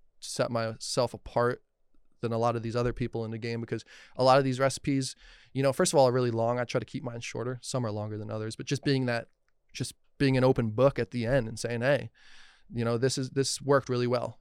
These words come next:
And th-, some videos I haven't done that. More at the beginning, I wasn't doing that as much. And then I was like, "Shit, I need to,"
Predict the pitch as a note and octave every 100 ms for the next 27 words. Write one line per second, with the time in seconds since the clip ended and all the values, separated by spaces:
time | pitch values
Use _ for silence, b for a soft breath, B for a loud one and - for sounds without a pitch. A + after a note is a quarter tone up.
0 | - D3 E3 D3 D#3+ - F#3 G3+ A3 D#3+
1 | B2+ C3+ A#2 - F2 - C3+ D3 C#3+ B2+
2 | B2 C#3 A#2 A#2 A2+ A2 A2+ A#2 C#3 C#3+
3 | C#3+ D#3+ - B2 A#2 A2+ A#2+ - - C3
4 | C3 D3 C#3 B2